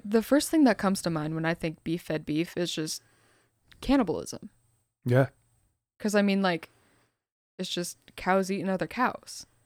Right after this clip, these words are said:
Speaker 2: Yeah. That's, like, one of those things. I mean, <laughs> now that we're talking about cannibals,
Speaker 1: <laughs>
Speaker 2: it's like
Speaker 1: It's just,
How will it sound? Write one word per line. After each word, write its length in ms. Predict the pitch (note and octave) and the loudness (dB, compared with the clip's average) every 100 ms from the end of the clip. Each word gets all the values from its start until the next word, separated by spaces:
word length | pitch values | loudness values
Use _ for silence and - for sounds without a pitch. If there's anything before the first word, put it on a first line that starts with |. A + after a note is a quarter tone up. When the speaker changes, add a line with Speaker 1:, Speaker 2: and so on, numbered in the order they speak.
| _ _ - | _ _ -6
Speaker 2:
Yeah. 240 | A2+ A#2+ C3 _ _ _ _ _ _ _ _ _ _ _ _ _ _ _ _ _ _ - | 0 2 0 _ _ _ _ _ _ _ _ _ _ _ _ _ _ _ _ _ _ 4
That's, 120 | C3 D3+ | 6 6
like, 120 | C#3+ | 6
one 120 | C#3 | 6
of 60 | C3+ | 6
those 240 | C3 - | 4 2
things. 380 | B2+ B2 A#2 A#2+ | -2 -2 -2 -4
I 40 | B2+ | 0
mean, 160 | B2+ | 2
<laughs> 0 | |
now 140 | A2+ B2+ | 2 2
that 80 | |
we're 60 | G#2+ | 2
talking 200 | - A#2 | 2 0
about 120 | G#2 | 0
cannibals, 500 | - C3 A2+ - - - - - - D#3 C#4 | 0 0 0 0 -2 -2 -8 -14 -8 -2 -2
Speaker 1:
<laughs> 600 | - - D4 - - - | -2 -4 -4 -4 -6 2
Speaker 2:
it's 220 | C#3+ - | 2 6
like 400 | D3+ C3+ A#2 - _ _ | 6 6 2 -10 _ _
Speaker 1:
It's 140 | B3 B3 | -2 2
just, 260 | D#4+ - | 0 0